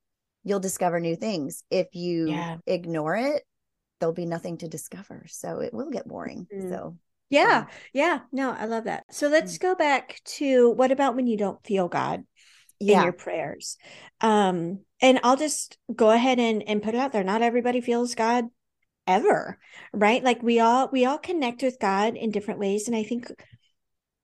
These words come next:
Speaker 2: it's beautiful when we do get that emotional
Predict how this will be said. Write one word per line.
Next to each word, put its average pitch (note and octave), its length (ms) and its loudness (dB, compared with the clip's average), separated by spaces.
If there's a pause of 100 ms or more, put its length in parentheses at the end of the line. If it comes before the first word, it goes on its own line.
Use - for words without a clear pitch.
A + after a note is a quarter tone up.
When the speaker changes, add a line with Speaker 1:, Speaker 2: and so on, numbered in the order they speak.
(140)
Speaker 2:
it's C4 260 2 (120)
beautiful C4+ 760 4
when G#3+ 340 6
we G3+ 220 0
do G3+ 380 -4
get G3+ 260 -2
that F#3+ 240 -2
emotional F#3+ 800 -4